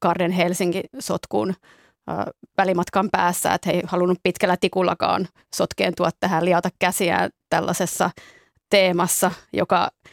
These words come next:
nimenomaan niin kuin sotii perussuomalaisia vastaan, koska he vallassa ollessaankin niin siinä retoriikassa ja ideologiassa vastustaa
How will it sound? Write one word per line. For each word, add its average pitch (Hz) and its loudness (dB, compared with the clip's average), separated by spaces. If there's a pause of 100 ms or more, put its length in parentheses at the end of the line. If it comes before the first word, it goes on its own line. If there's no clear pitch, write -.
(380)
nimenomaan 175 2
niin 202 -2
kuin 202 -2
sotii 190 0 (220)
perussuomalaisia 196 2
vastaan, 190 2
koska - -4
he 180 2 (200)
vallassa 202 4
ollessaankin 196 2
niin 180 0
siinä 180 0
retoriikassa 190 0
ja 185 4
ideologiassa 190 0 (560)
vastustaa 180 2